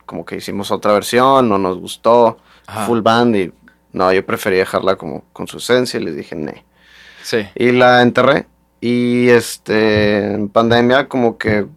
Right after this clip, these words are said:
Speaker 1: me quise ir a revisitar esas canciones viejas y esta la, pues, le volví a escribir letra y le agregué
Speaker 2: Ujú.
Speaker 1: unos acordes, le agregué cosas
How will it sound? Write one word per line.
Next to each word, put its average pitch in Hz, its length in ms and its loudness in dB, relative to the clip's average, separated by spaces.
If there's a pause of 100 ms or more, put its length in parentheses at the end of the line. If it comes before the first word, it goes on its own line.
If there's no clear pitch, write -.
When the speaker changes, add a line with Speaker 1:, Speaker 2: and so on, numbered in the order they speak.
(140)
Speaker 1:
me 104 180 -4
quise 113 680 -2
ir 107 200 -2
a 113 60 2
revisitar 101 800 -2
esas 107 320 -6
canciones 104 480 -4
viejas 107 540 -4 (300)
y 90 480 -10
esta 85 340 -10
la, 58 240 -10 (140)
pues, 50 180 -18
le 55 80 -10
volví 58 300 -12
a - 20 -10
escribir 117 380 -6
letra 156 580 4
y 135 60 2
le 113 60 4
agregué 90 420 0
Speaker 2:
Ujú. 92 80 -6
Speaker 1:
unos 101 340 -8
acordes, 117 460 2
le 110 80 4
agregué 101 260 0
cosas 113 480 -2